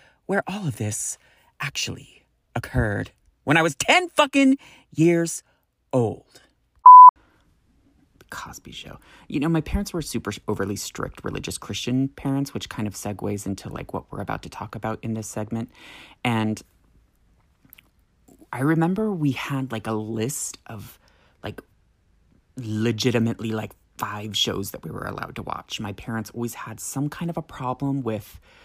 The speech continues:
some show. Like, there was a cartoon that we grew up on called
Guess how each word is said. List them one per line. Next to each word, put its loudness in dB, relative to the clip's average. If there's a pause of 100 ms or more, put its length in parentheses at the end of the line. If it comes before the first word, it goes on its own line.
(440)
some -4
show. -6
Like, -10
there -4
was -6
a -6
cartoon -6
that -8
we -6
grew -6
up -10
on -6
called -8